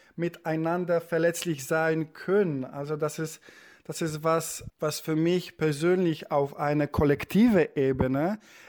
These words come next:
extrem wichtig ist, dass wir lernen, wie wir füreinander da sein können. Und wenn wir,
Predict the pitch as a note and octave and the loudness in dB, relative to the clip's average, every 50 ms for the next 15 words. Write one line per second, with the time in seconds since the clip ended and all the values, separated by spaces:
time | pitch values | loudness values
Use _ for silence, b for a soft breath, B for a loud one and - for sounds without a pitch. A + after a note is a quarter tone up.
0 | B - E3+ - - - - F3+ F3+ E3+ E3 D#3 F#3+ F#3+ - - F#3+ D#3 B2+ D3 | B -8 -8 -6 -6 -2 0 2 4 4 4 4 2 2 2 2 0 0 0 -2
1 | D#3 C#3 B2+ B2 B2+ - C#3 C#3 C3+ - D3+ C#3+ C#3+ C#3+ C#3+ C#3+ C#3+ D3 - - | -4 -4 -4 -4 -6 -6 -6 -6 -6 -6 -4 -2 0 2 2 2 2 0 -2 -6
2 | _ _ _ _ _ - D#3 D3 C#3 C#3 D3+ D#3 E3 E3+ F3+ F#3 G3 G3+ G3 F#3+ | _ _ _ _ _ -12 -8 -4 -2 2 2 4 4 4 4 2 2 2 2 2
3 | F#3 E3+ D3+ D3 D#3+ E3+ E3+ E3 D#3 D3 D3+ D#3+ D#3+ E3 E3+ E3+ E3+ E3+ E3+ E3+ | 2 0 0 0 2 2 2 2 0 -2 -2 0 2 2 4 4 4 2 2 0
4 | B B B B B B B - - F3 - - D#3+ D#3 D#3 D#3+ D#3 D#3 D#3+ D#3 | B B B B B B B -6 -4 -4 -2 0 0 0 2 2 2 2 2 2
5 | D3+ D3 C3+ C#3+ C#3+ D#3 D#3+ E3 E3+ E3 C#3 C3 C#3 C3+ C#3 C#3 C#3+ C#3+ C#3 - | 2 2 2 0 2 2 2 2 2 0 -2 -2 -2 -2 0 0 0 -2 -2 -4
6 | - - C#3+ C#3+ C3+ C3 C3 B2+ B2 B2 B2 - - D3 C#3+ D3 C#3 D3+ D#3 D#3 | -6 -4 -2 0 0 0 0 -2 -4 -6 -8 -8 -6 -2 -2 0 0 0 0 0
7 | D3+ D3 D#3 D#3 D3+ D3+ D3+ D3+ | 0 0 2 2 4 4 4 2